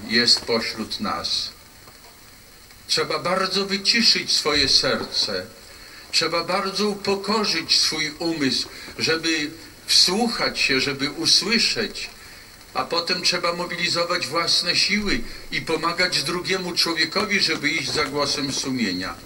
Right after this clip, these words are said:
W tych dniach, może ze dwa dni temu, otrzymałem list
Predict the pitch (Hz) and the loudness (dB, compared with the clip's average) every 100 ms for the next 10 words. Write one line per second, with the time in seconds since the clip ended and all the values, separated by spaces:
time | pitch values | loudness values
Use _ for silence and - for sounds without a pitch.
0 | - - - - - - - - - - | -16 -14 -16 -16 -14 -14 -14 -14 -14 -16
1 | - - - - - - - - - - | -16 -18 -18 -20 -20 -20 -20 -14 -14 -12
2 | - - - - - - - - - - | -14 -14 -16 -20 -20 -20 -20 -16 -12 -4
3 | - 190 151 - 165 113 113 - 160 170 | 0 0 0 -2 0 0 -2 -2 -4 -2
4 | 160 139 151 131 160 135 147 135 156 165 | 0 0 0 0 -2 -2 -4 -2 -2 0
5 | 156 131 - 139 147 143 127 135 156 - | -2 0 -2 0 0 2 0 0 2 2
6 | - | 0